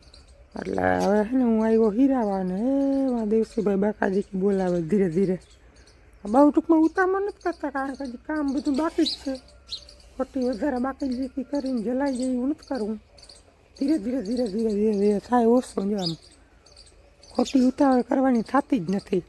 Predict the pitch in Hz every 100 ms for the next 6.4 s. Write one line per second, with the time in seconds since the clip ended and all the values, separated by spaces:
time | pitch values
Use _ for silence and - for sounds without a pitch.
0 | _ _ - - - 247 240 302 320 302
1 | 254 262 277 285 254 220 214 254 220 247
2 | 269 247 208 208 190 202 254 277 240 233
3 | 220 226 190 180 165 170 - _ _ -
4 | _ _ _ _ - - 240 226 226 220
5 | 214 233 247 226 190 233 226 208 208 196
6 | - 302 247 208